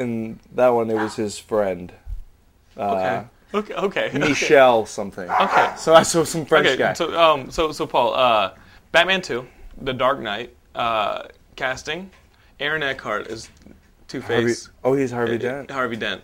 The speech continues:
Speaker 2: How do you feel about that?
Speaker 1: I like it. I think it's great. Yeah,
Speaker 2: I
Speaker 1: I
Speaker 2: think
Speaker 1: think
Speaker 2: it works.
Speaker 1: I do too. I think it's really good.
Speaker 2: All right, so, so, so Katie Holmes isn't coming back as Rachel Dawes.
Speaker 1: <laughs>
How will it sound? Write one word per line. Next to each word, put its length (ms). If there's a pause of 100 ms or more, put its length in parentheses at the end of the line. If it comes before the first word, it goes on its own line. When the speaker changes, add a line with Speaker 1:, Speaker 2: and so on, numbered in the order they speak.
(100)
Speaker 2:
How 120
do 60
you 80
feel 160
about 180
that? 80
Speaker 1:
I 60
like 260
it. 100
I 100
think 180
it's 100
great. 320 (260)
Yeah, 200
Speaker 2:
I 20
Speaker 1:
I 60
Speaker 2:
think 120
Speaker 1:
think 120
Speaker 2:
it 80
works. 440
Speaker 1:
I 120
do 160
too. 280
I 40
think 220
it's 400
really 260
good. 260
Speaker 2:
All 120
right, 180
so, 180
so, 340
so 140
Katie 220
Holmes 300
isn't 180
coming 240
back 260
as 100
Rachel 300
Dawes. 480
Speaker 1:
<laughs> 40